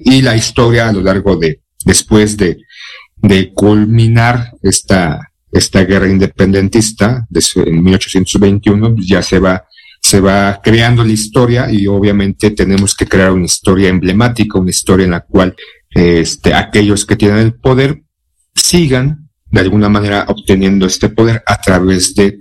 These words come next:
estos relatos. Y por eso decía al principio, parece que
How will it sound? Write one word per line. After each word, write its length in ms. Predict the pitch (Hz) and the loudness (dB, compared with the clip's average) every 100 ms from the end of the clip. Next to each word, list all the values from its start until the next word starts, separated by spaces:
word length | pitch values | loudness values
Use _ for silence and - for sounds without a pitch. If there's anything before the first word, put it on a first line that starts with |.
| - | -2
estos 360 | 104 - 110 - | -2 0 -2 0
relatos. 720 | 92 98 98 - 92 - - | 0 2 0 -2 -6 -4 -4
Y 100 | 101 | -2
por 200 | 101 101 | 0 0
eso 200 | 95 - | 0 0
decía 460 | 98 90 - 107 98 | 0 0 0 0 0
al 120 | 95 | -2
principio, 680 | - 85 - 113 95 87 85 _ - - - - | -2 -2 0 -2 0 -2 -4 _ -20 -20 -20 -4
parece 460 | 110 110 110 120 | 0 0 0 -2
que 280 | - 120 120 | 0 0 0